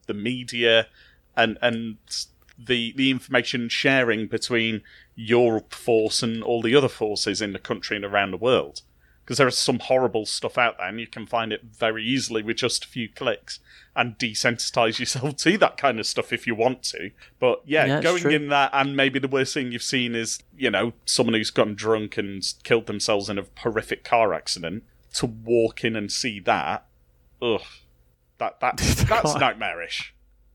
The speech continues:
Speaker 2: Dude, I can't even imagine. I can't even imagine. Jesus.
Speaker 1: Yeah.
Speaker 2: All right. Anyway, there we go. Adam, do you have any
Speaker 1: Yes.
Speaker 2: baby advice for us?
Speaker 1: I do. I do. And,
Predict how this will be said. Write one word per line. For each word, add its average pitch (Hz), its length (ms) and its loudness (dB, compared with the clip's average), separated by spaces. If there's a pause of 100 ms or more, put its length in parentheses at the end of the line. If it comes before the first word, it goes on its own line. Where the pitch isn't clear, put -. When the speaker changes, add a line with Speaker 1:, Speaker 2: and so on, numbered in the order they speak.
Speaker 2:
Dude, 143 180 0
I 139 40 -2
can't 170 260 0
even 120 140 0
imagine. 113 420 -4 (120)
I 120 100 -2
can't 139 240 2
even 117 200 2
imagine. 107 420 -6 (180)
Jesus. 107 560 2
Speaker 1:
Yeah. 143 60 2
Speaker 2:
All 135 60 6
right. 104 160 0 (100)
Anyway, 123 360 4 (720)
there 175 100 -2
we 143 60 -2
go. 190 240 4 (300)
Adam, 170 280 2 (280)
do 175 120 -2
you 165 60 4
have 160 160 -2
any 170 160 0
Speaker 1:
Yes. 170 180 4
Speaker 2:
baby 151 260 6
advice 104 360 2
for 87 220 2
us? - 280 -14 (880)
Speaker 1:
I 131 60 -6
do. 170 460 4 (580)
I 135 120 2
do. 127 460 -4
And, 120 560 0